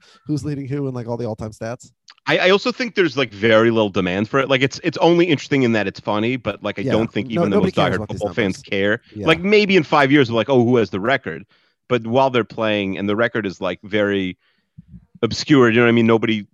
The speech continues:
Speaker 2: really knows. You, you, pe-, if you ask, like, big football fans who watch football, they wouldn't tell you, like, what it is. They might not even be able to get it within fifty, you know?
Speaker 1: Yeah, poor Peyton
Speaker 2: Of what the
Speaker 1: Manning
Speaker 2: record
Speaker 1: is, uh,
Speaker 2: currently is.
Speaker 1: you know, falling off the list here.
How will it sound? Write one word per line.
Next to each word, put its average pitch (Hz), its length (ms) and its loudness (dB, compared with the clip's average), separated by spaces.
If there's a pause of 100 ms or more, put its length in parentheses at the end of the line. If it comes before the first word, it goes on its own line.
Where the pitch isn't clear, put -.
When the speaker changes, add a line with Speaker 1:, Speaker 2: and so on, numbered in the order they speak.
(100)
Speaker 2:
really 101 320 -2
knows. 95 480 -2
You, 113 140 -6
you, 123 140 -10
pe-, - 180 -8
if 160 120 -4
you 160 100 4
ask, 151 180 0
like, 135 120 -4
big 117 160 -2
football 120 280 -6
fans 101 160 -4
who 101 40 -8
watch 101 140 -2
football, 104 220 -10
they 104 80 -2
wouldn't 110 240 -4
tell 107 140 -6
you, 98 60 -6
like, 87 140 -10
what 90 220 -6
it 85 80 -10
is. 87 200 -8
They 92 80 -12
might 98 160 -6
not 98 80 -4
even 90 120 -8
be 92 60 -2
able 90 100 -2
to 85 40 -8
get 85 100 -6
it 78 80 -6
within 82 180 -8
fifty, - 360 -10
you 80 120 -12
know? 87 180 -6 (240)
Speaker 1:
Yeah, 160 140 -6
poor 208 220 -4
Peyton 185 160 -2
Speaker 2:
Of 175 60 -8
what 92 60 -2
the 165 80 -6
Speaker 1:
Manning - 60 -4
Speaker 2:
record 87 160 -4
Speaker 1:
is, 104 80 -10
uh, 104 80 -8
Speaker 2:
currently 82 260 -8
is. - 60 -12
Speaker 1:
you 123 60 -10
know, 92 260 -12
falling 110 380 -8
off 98 180 -10
the - 80 -16
list 104 220 -12
here. - 320 -16